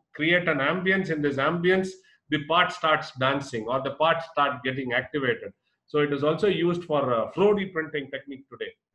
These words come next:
So these are some of the four D printing techniques which are available today. Uh, the future scope, uh, is very high. Uh, so to conclude, uh, uh, so we have, we can see personal rapid prototyping machines,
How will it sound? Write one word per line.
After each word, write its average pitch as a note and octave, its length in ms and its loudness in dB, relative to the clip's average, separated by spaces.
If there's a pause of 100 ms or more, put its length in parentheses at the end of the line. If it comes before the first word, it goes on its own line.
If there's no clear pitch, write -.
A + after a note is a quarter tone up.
(500)
So D#3+ 100 -8
these F#3+ 220 -4
are A3 100 2
some F#3+ 180 -2
of F#3+ 40 -6
the F#3 120 -2
four F#3 200 -4
D G3 180 -2
printing E3 400 -6
techniques D#3+ 440 -6
which C#3+ 180 -10
are B2+ 160 -2
available C3 420 -4
today. C#3+ 240 -8 (640)
Uh, C3 360 -2
the B2+ 140 -4
future F#3+ 520 -4
scope, - 540 -2 (300)
uh, C3 180 -2 (100)
is B2 160 -8
very C3+ 340 -4
high. C#3+ 300 -4 (640)
Uh, B2+ 180 -8
so C#3 300 -8
to C#3 180 -10
conclude, D#3+ 640 -4
uh, A#2+ 40 -2
uh, - 760 -14
so A#2+ 180 -14
we C3 120 -8
have, C#3 240 -4
we C3+ 80 -8
can C3+ 180 -6
see D3+ 160 -6
personal D3 480 -6
rapid C#3 300 -4
prototyping C3 600 -10
machines, C3+ 580 -10